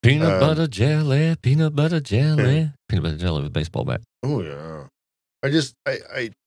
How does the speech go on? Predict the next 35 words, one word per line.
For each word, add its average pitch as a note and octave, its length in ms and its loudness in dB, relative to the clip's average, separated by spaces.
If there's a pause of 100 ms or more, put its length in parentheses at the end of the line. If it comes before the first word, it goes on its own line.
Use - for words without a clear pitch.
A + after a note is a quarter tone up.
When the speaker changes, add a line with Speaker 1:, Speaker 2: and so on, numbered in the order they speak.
(200)
Speaker 2:
you C#3 100 -2
know, C3+ 120 2
when C3 180 0
we B2+ 100 2
were, A2+ 160 -2 (1080)
when C3 120 -4
we B2 60 2
were A#2 80 2
texting A2+ 340 -2
each F2 220 -4
other E2+ 160 -2
this E2 180 -8
morning, E2 360 -8 (720)
trying G2 240 -2
to, F2 260 -4 (720)
<laughs> C#3+ 100 -2 (1040)
I G2+ 40 0
was G#2+ 140 2
making G2 280 0
coffee, E2+ 520 -4 (340)
and G2 80 0
I'm A2+ 120 0
very G2 180 2
basic F2 420 -4
on D2+ 80 -8
my D2 120 -10
coffee. D2 360 -8
I D2+ 40 -12
mean, D2+ 120 -12
I D#2 40 -10
really D#2+ 280 -8
am. D2+ 160 -12
I, D#2 180 -12
it's D#2+ 180 -12
just, - 260 -16